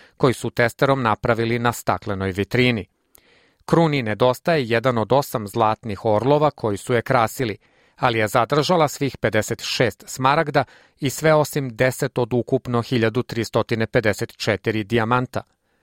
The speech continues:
Dodaje se da će kruna iz devetnaestog veka biti vraćena u prvobitno stanje bez potrebe za rekonstrukcijom. Stručni komitet, na čijem je čelu predsjednica muzeja Laurence Descartes,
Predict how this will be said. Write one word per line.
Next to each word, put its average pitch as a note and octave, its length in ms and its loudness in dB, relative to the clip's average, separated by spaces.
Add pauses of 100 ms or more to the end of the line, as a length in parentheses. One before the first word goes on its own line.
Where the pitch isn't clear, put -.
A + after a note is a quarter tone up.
(300)
Dodaje C#3 440 2
se - 160 -4
da C3+ 120 0
će - 160 -4
kruna C3+ 340 -2
iz G#2+ 120 -2
devetnaestog A2 680 0
veka B2+ 340 0
biti G2+ 320 -4
vraćena B2+ 500 -2
u G#2 80 -4
prvobitno G#2 640 -2
stanje D3 420 0 (360)
bez C#3+ 260 0
potrebe A#2 500 0
za G#2 160 0
rekonstrukcijom. G#2 800 -4 (500)
Stručni C#3 500 -2
komitet, D3 500 -2 (300)
na C#3 120 0
čijem C#3+ 340 0
je A#2 160 -2
čelu B2+ 380 0
predsjednica G#2+ 680 -2
muzeja A#2 520 0
Laurence A2+ 520 0
Descartes, C#3+ 440 0